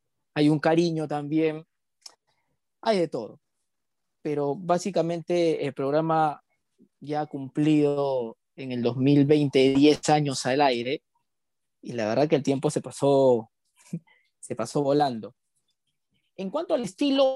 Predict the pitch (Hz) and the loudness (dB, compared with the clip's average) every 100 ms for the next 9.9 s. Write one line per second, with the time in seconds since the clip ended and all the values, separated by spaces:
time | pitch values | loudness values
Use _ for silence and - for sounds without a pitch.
0 | - 185 220 247 220 202 - - - 294 | -4 -2 0 0 0 -4 -6 -12 -2 -2
1 | 285 - 214 220 214 247 185 196 208 220 | 0 -4 -4 -2 -2 -2 -4 -6 -6 -4
2 | 196 202 196 185 170 175 165 151 - 160 | -4 -4 -2 -2 -2 -4 -6 -6 -4 -4
3 | - 175 - _ _ - 135 123 117 110 | -4 -6 -6 _ _ -8 -6 -4 -4 -4
4 | 110 - - _ _ 170 143 139 135 - | -6 -8 -14 _ _ -6 2 4 2 0
5 | - 170 160 151 139 135 135 143 147 175 | 4 6 6 4 0 0 4 4 4 2
6 | _ _ _ _ - 208 220 254 277 220 | _ _ _ _ 0 2 4 2 0 -2
7 | 180 180 185 185 156 127 _ _ _ 196 | 0 0 0 -2 -6 -10 _ _ _ -10
8 | 185 190 160 151 147 165 156 156 - 147 | -6 -6 -2 0 0 0 -2 -8 -6 -4
9 | 156 151 135 127 139 147 147 143 139 | -4 -4 -6 -2 0 0 0 -6 -8